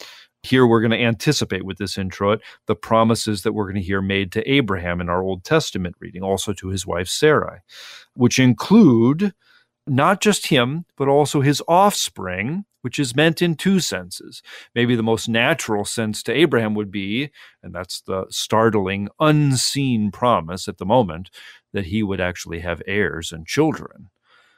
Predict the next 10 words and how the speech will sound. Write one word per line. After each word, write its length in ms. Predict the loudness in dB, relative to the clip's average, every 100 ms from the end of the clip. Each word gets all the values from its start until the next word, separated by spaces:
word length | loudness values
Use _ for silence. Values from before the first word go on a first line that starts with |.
| _ _
But 540 | -4 2 2 2 -2 -12 _ _ _ _
we 260 | -6 -2 0
know 240 | 0 -2
that 240 | -2 -6 -4
there 260 | -2 -2
is 280 | -2 -6 -4
only 560 | -4 -4 0 0 0 -2
not 240 | -6 -2
many 280 | 0 2 2
offsprings, 1160 | 2 0 0 -6 -2 2 2 0 -6 -10 -8